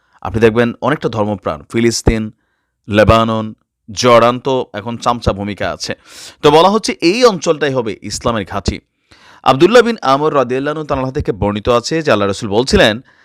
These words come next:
আমি দিব্য দৃষ্টি বা স্বপ্নে দেখলাম যে কিতাবুল্লাহ আমার বালিশের নিচ থেকে তুলে নেওয়া হয়েছে, কিতাবুল্লাহকে। অতঃপর আমি স্পষ্ট রূপে দেখ-, দেখলাম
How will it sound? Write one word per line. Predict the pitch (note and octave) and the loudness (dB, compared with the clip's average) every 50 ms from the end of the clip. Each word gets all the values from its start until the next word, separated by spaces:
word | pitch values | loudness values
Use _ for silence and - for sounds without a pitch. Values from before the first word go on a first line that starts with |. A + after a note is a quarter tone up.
| _ _ _ _ - | _ _ _ _ 2
আমি | B2+ C3+ C#3+ E3 F#3 G#3 G#3+ G#3 - _ _ _ _ C3 | 2 2 4 2 0 -2 -4 -4 -8 _ _ _ _ -6
দিব্য | G#2 G2 C#3+ C#3+ C#3 C3+ C#3+ F3+ G#3+ | 0 2 2 2 0 0 2 4 4
দৃষ্টি | G#3 E3+ F3+ E3 D3+ - - - F3+ F#3 | 4 2 0 -4 -4 -6 -8 -8 -10 -6
বা | D#3 C#3 C#3+ C3 | -2 0 0 0
স্বপ্নে | - - - - - - - - - - D3 | 0 -2 0 2 2 2 2 0 -2 0 0
দেখলাম | - - - - C3+ D3+ E3 | 0 -2 -2 0 0 0 0
যে | C#3 A2+ G#2 F2+ F#2 B2+ F#3 A3 _ _ _ _ _ _ _ _ _ _ _ | 0 -2 -2 -2 -2 -4 -8 -10 _ _ _ _ _ _ _ _ _ _ _
কিতাবুল্লাহ | - F3 - G3+ G#3+ G3 A3 B3 B3 G#3 C3 G2 - - - | -4 2 4 6 6 6 4 4 4 4 2 2 0 -4 -6
আমার | - A#2 C3+ C#3 B2 | -2 0 0 2 2
বালিশের | G2+ A#2 A#2+ C#3+ F3 F#3+ - G#3+ G3 | 4 4 4 4 2 2 0 0 0
নিচ | E3 C#3+ C3 - | 0 -2 -2 -2
থেকে | - D#3+ D3+ G#3 | -2 0 0 0
তুলে | G3+ - - C3 C3 | -2 0 2 2 2
নেওয়া | B2+ A#2 G2+ F2+ | 2 2 0 0
হয়েছে, | F2+ F#2+ F2+ - - G#2+ | -4 -6 -8 -8 -10 -10
কিতাবুল্লাহকে। | - B2 - - B2+ B2+ B2 A#2+ A#2 G#2+ F#2+ - - - - - _ _ _ _ _ _ _ _ _ - - - - - | -12 -4 -2 -2 0 0 0 0 0 0 0 -2 -10 -14 -14 -16 _ _ _ _ _ _ _ _ _ -20 -20 -8 0 2
অতঃপর | D3 E3 - A#3 G3+ B3 A#3 | 4 4 4 4 6 6 4
আমি | A3+ G3+ F3 | 4 4 2
স্পষ্ট | - - - C3 B2 C3+ - - E3 | 0 2 2 2 2 2 0 -4 -6
রূপে | D#3+ D3 D#3+ C#3 | -6 -2 -2 0
দেখ-, | B2 A2 G2+ | 0 0 -2
দেখলাম | F2+ G2 G#2+ G2 - A#2 A#2 C3+ D#3+ F#3 G3 | -4 -6 -6 -4 -2 0 0 2 0 0 -4